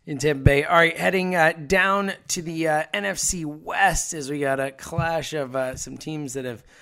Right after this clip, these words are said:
not looked great so far, but, you know, the potential for some points maybe as the Niners coming off a <laughs> giant offensive showing in, against the Rams on Thursday night, uh, extra rest heading into Arizona,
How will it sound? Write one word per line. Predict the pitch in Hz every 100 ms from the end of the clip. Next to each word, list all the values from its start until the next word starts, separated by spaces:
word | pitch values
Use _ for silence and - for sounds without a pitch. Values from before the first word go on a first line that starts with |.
| - _
not | 170 214 247 247
looked | 220 175
great | 165 202 180
so | - 175
far, | 139 156 156
but, | 147 151 139
you | 135
know, | 123 120
the | 120
potential | 117 120 156 156 - 131
for | -
some | 123 127
points | 113 - 151 143 120 - -
maybe | - 135 147 160 190 180 139 117 120
as | 120 123
the | 120
Niners | 131 135 170 151 123
coming | - 139 131
off | 123
a | 123
<laughs> | 117
giant | 120 147 139 - 196 120
offensive | 90 160 160 139 135 135 127 - - - -
showing | - 175 170 180 160 147
in, | 143 147
against | 143 147 139 143 127
the | 135
Rams | 143 156 143
on | 135
Thursday | 143 139 135 135
night, | 135 139 135
uh, | 127 120 120
extra | 156 147 - 139
rest | 147 139 -
heading | 135
into | 127 127
Arizona, | 127 127 113 131 127 120